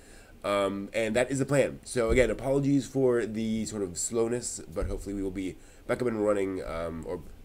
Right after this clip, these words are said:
apologies for the disappearance, but hopefully we'll be back up and running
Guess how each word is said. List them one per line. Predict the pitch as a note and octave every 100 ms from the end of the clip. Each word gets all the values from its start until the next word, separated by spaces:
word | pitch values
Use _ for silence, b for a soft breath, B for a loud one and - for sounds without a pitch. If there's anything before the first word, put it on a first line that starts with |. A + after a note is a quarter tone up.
| - -
apologies | - A2 G#2 G2+ F2+
for | G2 F#2
the | F2 F2+ E2+ E2 - - - -
disappearance, | A2 G2+ E3 G#2+ D2+ - - F2
but | F#2 G2 - B B -
hopefully | B2 B2+
we'll | A2+
be |
back | A#2+ A#2
up |
and | A2
running | G#2+ G2+ F#2+ F2+